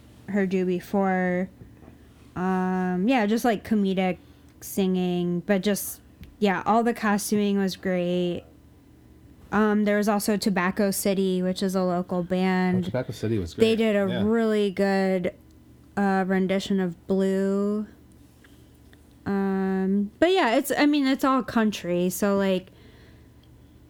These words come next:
Speaker 1: uh, I wouldn't even say you need to like country. Like,
Speaker 2: No.
Speaker 1: I, I just think it was, like, a
Speaker 2: Not
Speaker 1: really
Speaker 2: really.
Speaker 1: fun show. Oh, Garrett, Garrett E. Taps,
Speaker 2: Mm-hmm.
Speaker 1: is that their name?
Speaker 2: Something like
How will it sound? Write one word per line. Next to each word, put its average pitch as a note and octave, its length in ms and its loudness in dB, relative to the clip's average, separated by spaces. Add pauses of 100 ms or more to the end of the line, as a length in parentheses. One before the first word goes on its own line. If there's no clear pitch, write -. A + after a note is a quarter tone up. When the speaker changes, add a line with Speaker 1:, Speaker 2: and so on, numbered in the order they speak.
(160)
Speaker 1:
uh, G#3 260 2
I A#3+ 100 2
wouldn't F4 200 2
even D#4 260 2
say A#3 160 0
you A#3+ 180 2
need A3 180 0
to F#3 120 -2
like F3+ 340 -2
country. E3+ 640 -4
Like, F#3 240 0
Speaker 2:
No. G#3+ 80 2
Speaker 1:
I, G3+ 300 2
I A3 60 2
just A#3 220 0
think A3+ 160 2
it A#3 60 2
was, A3 140 0
like, A3 120 0
a G3+ 80 2
Speaker 2:
Not F#3 300 0
Speaker 1:
really G3+ 260 2
Speaker 2:
really. G3+ 200 0
Speaker 1:
fun F#3 640 0
show. F3 360 -2
Oh, A#3 240 4
Garrett, G3+ 760 0 (600)
Garrett G3 320 0
E. G3 180 -2
Taps, - 800 -8 (180)
Speaker 2:
Mm-hmm. B2 220 2
Speaker 1:
is A#2 60 0
that F#3+ 180 0
their G#3 120 -2
name? G#3+ 280 0 (220)
Speaker 2:
Something C#3 100 -4 (100)
like - 0 -